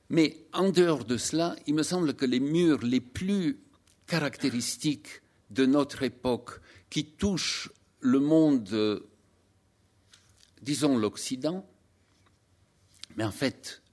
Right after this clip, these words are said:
plus largement le monde, ce sont les murs anti-immigrés. Et les murs anti-immigrés sont une relative nouveauté,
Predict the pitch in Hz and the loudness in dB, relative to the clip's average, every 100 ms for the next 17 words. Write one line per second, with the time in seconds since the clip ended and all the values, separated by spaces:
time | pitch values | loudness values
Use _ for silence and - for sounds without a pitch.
0 | - 160 143 107 104 117 101 101 98 98 | -6 -2 0 0 -4 -8 -8 -8 -8 -4
1 | 131 165 - - - - - 120 160 151 | -4 -6 -10 -20 -20 -16 -10 -2 2 2
2 | 113 117 147 143 - _ - 135 - 120 | 2 2 2 0 -8 _ -8 -6 -6 -6
3 | 110 98 90 92 82 - _ _ _ _ | -4 -6 -8 -12 -14 -18 _ _ _ _
4 | _ _ _ - - - - 117 123 180 | _ _ _ -20 -20 -16 -6 -2 0 2
5 | 226 175 - - 131 135 117 135 120 117 | 2 0 -6 -14 -8 -8 -4 -2 0 0
6 | 104 113 170 196 - - - - - 202 | -2 -8 -4 -4 -6 -20 -18 -8 -4 -2
7 | 220 190 170 147 135 - - 110 147 165 | -2 -4 -2 0 -2 -6 -14 -4 2 2
8 | 135 - - 208 214 - _ _ 143 156 | 0 -4 -8 -8 -8 -14 _ _ -2 -2
9 | 131 120 - 110 101 | 0 -4 -6 -12 -12